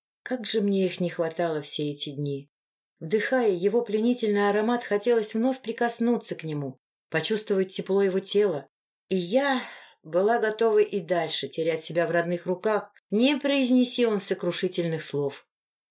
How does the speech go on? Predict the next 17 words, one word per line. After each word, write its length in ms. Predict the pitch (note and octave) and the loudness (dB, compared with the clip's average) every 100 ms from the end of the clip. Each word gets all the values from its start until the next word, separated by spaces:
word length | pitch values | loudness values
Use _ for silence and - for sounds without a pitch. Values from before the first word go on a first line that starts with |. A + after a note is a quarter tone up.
| _ - | _ -10
"Но 320 | A#2+ A#2+ A#2+ | -6 -4 -4
их 480 | - B2 B2 - - | -4 -4 -4 -6 -8
я 420 | G#2+ A2 G#2 G2+ - | -6 -4 -6 -10 -6
тоже 320 | A#2+ B2 B2+ | -4 -2 -4
люблю". 480 | A#2 A2+ G#2+ G#2+ G#2 _ _ _ _ | -4 -6 -6 -8 -10 _ _ _ _
С 140 | C3 D#3 | -8 0
глаз 560 | G3 A#3+ C4 - - - | 4 4 2 -4 -10 -4
предательски 600 | F3 F3+ G3 G#3 G3 - | -2 2 0 0 -4 -4
покатились 640 | G3+ F#3 F#3+ F#3 F3 F3 | -4 -2 -2 0 0 0
слёзы, 520 | - G3 A3+ A#3 D#3+ C#3 | 0 2 4 4 2 -4
и 160 | - | -2
я 180 | E3 F#3 | 0 2
разрыдалась 640 | F#3 F3+ G3 G3 A#3 G#3+ | 2 2 2 4 2 2
прямо 280 | - A3+ A3+ | 0 0 0
там, 320 | G#3 G#3 E3 | -2 -4 -4
на 180 | D3 F#3 | -2 0
месте, 520 | G3+ F#3+ D#3 - - | 2 2 -2 -6 -10